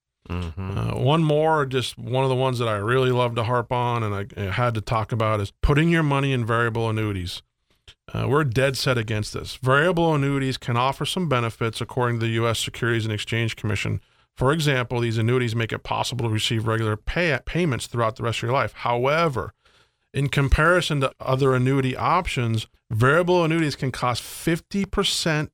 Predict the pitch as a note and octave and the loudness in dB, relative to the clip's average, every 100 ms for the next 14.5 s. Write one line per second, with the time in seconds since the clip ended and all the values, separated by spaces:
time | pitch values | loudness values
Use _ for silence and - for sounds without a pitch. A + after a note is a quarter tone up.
0 | - D#3 C#3 B2+ - - G3 A3 G#3 D#3+ | -4 0 0 -2 -8 -2 2 2 2 0
1 | D3 D3 - D#3+ D3 B2+ B2+ D3+ D#3 D3+ | 0 -2 -2 0 0 0 2 4 2 2
2 | C#3 C3 - D#3 D3 C3 B2+ - C3+ C3 | 0 -4 -2 0 2 2 0 0 0 -2
3 | - A2 G#2 G2+ - - D3+ D#3+ D#3 - | 0 0 0 -4 -6 0 2 2 0 0
4 | C#3 C3+ B2+ - - B2 B2 B2+ - B2+ | 0 2 0 -2 -2 0 2 2 0 0
5 | A#2 A#2+ - - - - _ - C#3+ D#3 | 0 0 -4 -8 -8 -12 _ -2 2 4
6 | E3+ E3 C#3+ E3+ F3+ C#3 B2 A#2+ A#2 A#2+ | 4 2 2 2 2 0 0 0 -2 -2
7 | - B2 B2 A2 - - C#3 C3 D3 B2+ | -2 -2 0 -4 -6 0 0 0 0 2
8 | A#2+ A#2 B2 C3 B2+ D#3 F3+ - - - | 2 2 2 0 -2 -2 -6 -6 -8 -10
9 | _ _ - A2+ A#2 A2+ B2+ - C3 C3+ | _ _ -4 0 2 2 0 0 -2 0
10 | C#3 B2 A#2 A#2+ B2+ C3 C3+ B2+ C#3 C3+ | -2 -2 -2 0 0 0 -2 0 0 -2
11 | D3 F3 C3 A2+ A2 B2 - A2+ A2 G#2+ | 0 0 0 -2 -2 -4 -4 -2 0 0
12 | C#3 C#3 A2 - A#2 G#2+ _ _ _ _ | 2 2 2 0 -2 -4 _ _ _ _
13 | _ - G#2 A2+ D3 E3+ E3 D3+ B2 C#3+ | _ -6 -2 2 4 4 0 -4 -6 -8
14 | B2+ G#2+ G#2 F#2+ | -8 -10 -10 -12